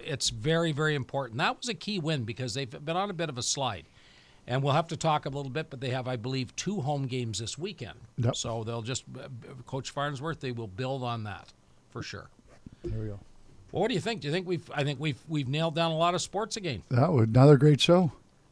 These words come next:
Speaker 1: They're all good. It's, it's, we think,
Speaker 2: <laughs>
Speaker 1: we think they're better than everybody else. You and I think they're
Speaker 2: Oh,
Speaker 1: great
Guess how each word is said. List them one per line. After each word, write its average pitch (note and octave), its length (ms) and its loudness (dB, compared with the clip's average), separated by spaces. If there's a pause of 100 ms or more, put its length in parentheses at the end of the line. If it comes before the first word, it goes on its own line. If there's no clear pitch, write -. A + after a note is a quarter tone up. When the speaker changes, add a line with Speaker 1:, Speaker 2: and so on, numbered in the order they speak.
(420)
Speaker 1:
They're C4 180 2
all C#3+ 180 4
good. G#2 180 -8
It's, C3+ 160 -4
it's, G3 220 -4 (140)
we C#4+ 140 4
think, - 260 6 (180)
Speaker 2:
<laughs> - 180 -16
Speaker 1:
we D#4 220 6
think G#3+ 420 2
they're F3 140 4
better C3+ 360 2
than C3 160 0
everybody C#3 480 0
else. B2+ 280 -4 (240)
You A#3+ 220 6
and F#3+ 100 6
I A#3 180 6
think D#3 260 -2
they're C3+ 140 -2
Speaker 2:
Oh, - 40 2
Speaker 1:
great D#3+ 120 8